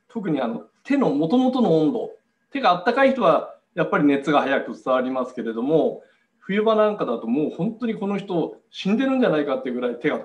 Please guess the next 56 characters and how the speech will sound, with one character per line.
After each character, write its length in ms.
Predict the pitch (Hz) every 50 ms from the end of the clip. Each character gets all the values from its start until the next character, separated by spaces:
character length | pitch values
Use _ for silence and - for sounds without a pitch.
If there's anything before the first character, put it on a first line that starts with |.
| - 143
冷 140 | 147 143
た 140 | 139 143 135 135
い 40 |
方 200 | 135 131 127 135
も 280 | 127 120 113 110 - - _ _ _ _ _ -
い 80 | 147
ら 100 | 143 143
っ 20 | 143
し 100 | - 151
ゃ 60 | 147
い 20 | 131
ま 140 | 143 143
す 100 | - 127
の 100 | 120 120
で、 280 | 123 143 - - - - - _ _ _ _ _ _
そ 140 | _ 247 262
う 40 |
い 40 | 269
う 20 | 262
方 240 | 247 233 - 247
は、 400 | 240 247 262 226 - 170 - - _ _ _ _ _
ま 160 | 202 202 196
あ、 60 | 175 156
何 260 | 170 214 240 254 240
度 80 | 143
も 80 | - 127
や 120 | 123 123
ら 100 | 120 123
な 100 | 123 120
き 120 | - - 110
ゃ 20 |
い 40 | -
け 80 | - -
な 100 | - -
い。 180 | - - - _ _ _
そ 80 | _ -
れ 60 | 302
が 60 | 269
嫌 180 | 247 247 269 277
で 100 | 311 277
あ 40 | 233
れ 120 | 226 214
ば、 400 | 226 233 208 - - - - - _ _ _ _ _ _
え 500 | 156 151 147 139 135 135 127 127 123 120 -
ー、 40 |
こ 80 | - 170
れ 60 | 208
を 60 | 185
や 160 | 151 160 170 185
る 100 | 240 247
前 260 | 254 262 262 247 196
に 340 | 165 160 165 147 113 - - _ _ _ _ _
お 80 | 160
風 160 | 156 - 269 240
呂 140 | 226 202
の、 340 | 165 143 131 117 110 - -